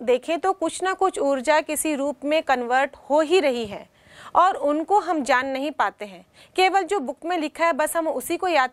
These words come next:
करते हैं और हमारे दिमाग में उसको बैठा लेते हैं। तो अभी हम जो सारणी बनाएंगे बच्चों, उसमें हम आसपास के उदाहरण लेते हैं और जितना हो सके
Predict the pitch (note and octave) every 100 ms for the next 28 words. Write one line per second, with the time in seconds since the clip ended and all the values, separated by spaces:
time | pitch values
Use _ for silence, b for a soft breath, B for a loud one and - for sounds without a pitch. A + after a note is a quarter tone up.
0 | - B3 - D4 E4 C#4 D4 C#4 C4+ C4+
1 | B3 A#3+ B3+ C#4+ D4 C#4+ E4 C4+ C4+ B3
2 | G3+ F3+ G#3 F#3 F3+ B B B - F#4+
3 | E4+ D#4+ G4+ G4 F#4+ F#4+ F#4+ C#4 A#3 C4+
4 | E4 C4+ A#3 B3 B3 A#3 A3+ - D#4 G#4
5 | B B - E4 F#4 F#4 F#4+ B3 D#4 -
6 | F4 E4+ G4 F4 A#3+ G#3+ A#3+ C#4+ A3+ A3
7 | B3 B3+ F4+ B B B E4+ F#4 D4+ C#4+
8 | - F#4 G#4+ E4+ E4+ C#4 B3+ G#3